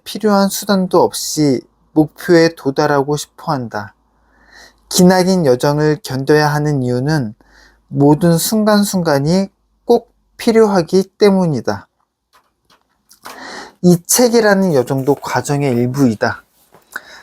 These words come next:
정말로 당신에게 어떤 것이 당신다운 것인지, 당신의 결론에 발목 잡힌 게 어떤 것인지 반드시 알아내야 한다. 그래야만 살아있다는 것을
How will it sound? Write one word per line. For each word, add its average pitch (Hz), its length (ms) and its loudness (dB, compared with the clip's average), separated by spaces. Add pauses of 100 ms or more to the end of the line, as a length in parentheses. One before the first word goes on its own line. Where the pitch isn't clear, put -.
(160)
정말로 190 440 4
당신에게 156 1000 -2
어떤 180 560 -2
것이 139 400 0
당신다운 139 680 -4
것인지, 113 640 -8 (720)
당신의 175 560 2
결론에 143 720 0 (220)
발목 160 400 0
잡힌 156 360 -4
게 151 160 0
어떤 156 380 -4
것인지 143 460 -2
반드시 135 600 -6
알아내야 127 640 0
한다. 107 380 -8 (920)
그래야만 165 800 2
살아있다는 185 760 0
것을 139 300 -6